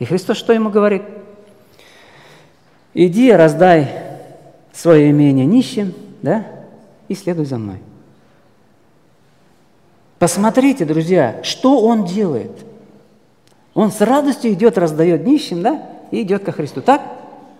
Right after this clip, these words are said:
Он любил это состояние. Понимаете, да? Невозможно жить Христом или любить своё богатство. Невозможно, друзья.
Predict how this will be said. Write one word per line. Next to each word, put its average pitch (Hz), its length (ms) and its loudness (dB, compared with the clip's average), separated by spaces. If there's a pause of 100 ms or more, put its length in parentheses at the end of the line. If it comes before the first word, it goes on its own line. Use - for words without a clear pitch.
(2250)
Он 123 120 -8
любил 139 600 -4 (340)
это 135 300 -6
состояние. 143 840 -10 (1600)
Понимаете, 165 520 0
да? 190 240 2 (300)
Невозможно 208 1000 2 (1160)
жить 120 340 2
Христом 185 800 -2 (920)
или 202 760 2 (100)
любить 147 680 0 (220)
своё 127 360 -4
богатство. 135 460 -4
Невозможно, 139 720 -4
друзья. 101 380 -14